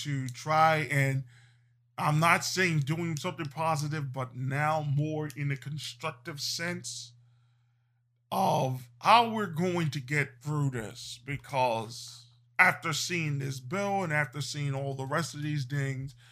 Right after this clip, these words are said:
and after seeing what politics has done, I think that we're gonna have to move away from the political aspects of it and the whole things about it, and really talk about how we get through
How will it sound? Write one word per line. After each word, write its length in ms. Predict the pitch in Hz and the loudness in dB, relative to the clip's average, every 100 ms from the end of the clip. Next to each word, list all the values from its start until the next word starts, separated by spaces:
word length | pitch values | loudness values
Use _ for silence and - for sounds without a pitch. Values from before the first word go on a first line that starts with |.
| - - _ - | -20 -20 _ 0
and 140 | 147 | 4
after 320 | 147 147 151 | 4 4 0
seeing 340 | 143 165 165 151 | 0 0 -2 0
what 220 | 131 123 | -2 -2
politics 680 | 175 160 151 143 156 143 139 | 0 2 2 0 -6 -6 -10
has 140 | 127 | -12
done, 440 | - 151 143 139 - - | -4 0 2 2 -2 -4
I 220 | 151 143 - - | 0 0 -2 -6
think 180 | 143 - - | -4 -6 -2
that 320 | 139 135 - - _ _ _ _ | 0 0 -4 -16 _ _ _ _
we're 180 | 135 156 | -4 -2
gonna 260 | 139 143 135 | 0 2 4
have 260 | 139 - | 2 -2
to 100 | 143 | -4
move 460 | 139 131 143 139 127 | 0 2 2 2 -2
away 360 | 123 135 131 | -4 -2 -2
from 360 | - 135 127 127 | -2 -8 -8 -8
the 140 | 127 131 | -6 -6
political 800 | - 139 131 135 135 - 120 - - | -6 -8 -4 -4 -6 -8 -14 -14 -6
aspects 640 | 127 127 - - 123 123 127 | -4 -4 -6 -12 -12 -12 -12
of 160 | 123 | -10
it 160 | 123 120 - - _ _ _ - | -10 -10 -16 -20 _ _ _ 2
and 320 | 139 135 135 | 8 8 8
the 120 | 131 127 | 4 2
whole 380 | 139 131 131 - | 2 2 0 -2
things 260 | 131 127 | -2 0
about 460 | 127 127 131 131 127 | -2 0 2 4 2
it, 140 | 123 - - 143 | 0 -4 -10 -2
and 280 | 139 135 127 | 0 0 0
really 480 | 151 175 175 170 143 | 0 0 -2 -6 -10
talk 460 | - 196 185 175 170 | -8 -4 -2 -4 -6
about 720 | 156 135 - 151 147 147 139 - - - _ | -6 -6 -6 2 4 4 2 -4 -20 -20 _
how 300 | - 170 180 | -2 2 4
we 220 | 165 151 139 | 4 2 0
get 360 | 143 147 123 | 0 -2 -2
through 500 | 127 139 147 143 143 | -6 -2 2 2 0